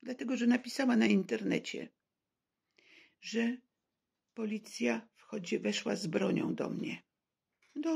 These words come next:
emerytki, która nie miała jedzenia od półtora roku, która była przez nich wią-, więziona przez półtora roku. Oni weszli do mnie z bronią. I okazało się w sądzie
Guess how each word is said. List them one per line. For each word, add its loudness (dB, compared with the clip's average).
emerytki, 6
która 0
nie 10
miała 10
jedzenia 8
od -2
półtora -6
roku, -4
która 0
była 6
przez 2
nich 6
wią-, 4
więziona 2
przez -6
półtora -6
roku. -8
Oni 0
weszli -4
do 4
mnie 4
z -4
bronią. 0
I 2
okazało 4
się 6
w -8
sądzie 8